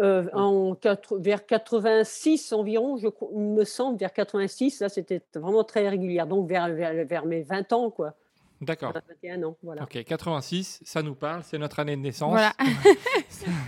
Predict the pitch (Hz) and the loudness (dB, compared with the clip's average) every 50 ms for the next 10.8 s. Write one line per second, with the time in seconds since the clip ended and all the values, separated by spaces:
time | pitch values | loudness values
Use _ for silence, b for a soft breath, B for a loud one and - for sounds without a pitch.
0 | 151 160 - 104 - 170 - - - - - - 156 175 180 180 165 151 B 349 | -8 -10 -10 -12 -14 -16 -16 -18 -20 -20 -18 -16 -16 -14 -14 -14 -16 -14 B -12
1 | 392 381 381 381 370 B B B B B B B B - 233 240 226 226 226 220 | -10 -10 -8 -8 -10 B B B B B B B B 0 4 6 6 8 8 6
2 | 214 - - 247 247 226 254 285 285 277 220 196 - 277 302 311 - 233 220 - | 4 2 2 0 0 0 0 -2 0 0 -2 -2 0 -2 -2 -2 -2 -4 -6 -6
3 | - 214 196 196 233 269 254 226 202 - 208 220 233 220 202 190 180 214 196 - | -8 -10 -8 -6 -8 -8 -8 -8 -12 -8 -6 -6 -4 -4 -6 -6 -6 -8 -10 -6
4 | - 202 185 190 - - 247 262 277 294 302 B B B B B 220 B - 202 | -4 -4 -4 -4 -6 -6 -4 -4 -2 -4 -6 B B B B B -18 B -4 -2
5 | 208 196 196 196 196 185 240 254 - - - 214 196 - - - 185 180 214 247 | 0 2 2 2 0 0 -2 -4 -4 -2 0 0 0 -2 -6 -12 -6 0 2 2
6 | 254 254 233 202 190 - 240 233 285 349 - - - 220 190 - 202 - 247 254 | 4 2 0 -2 -4 -2 0 0 0 -2 -4 -6 -8 -8 -8 -8 -8 -6 -8 -6
7 | - 220 190 - - - 254 254 262 254 247 226 202 190 185 175 - 214 247 - | -6 -10 -12 -12 -8 -2 0 0 0 0 0 -2 -2 -4 -6 -6 -8 -10 -12 -12
8 | _ B B B B B B B B B B B - 202 196 196 196 202 - 226 | _ B B B B B B B B B B B -2 0 2 4 4 4 4 4
9 | 226 220 220 220 240 240 247 233 - 269 311 269 254 220 254 285 - - - 240 | 4 4 4 2 0 0 0 -4 -2 -4 -2 0 0 0 0 0 -2 -4 -2 0
10 | 233 208 202 202 196 190 196 190 190 190 196 190 190 196 190 190 | 2 2 2 2 2 2 2 0 0 0 0 0 -2 -4 -6 -8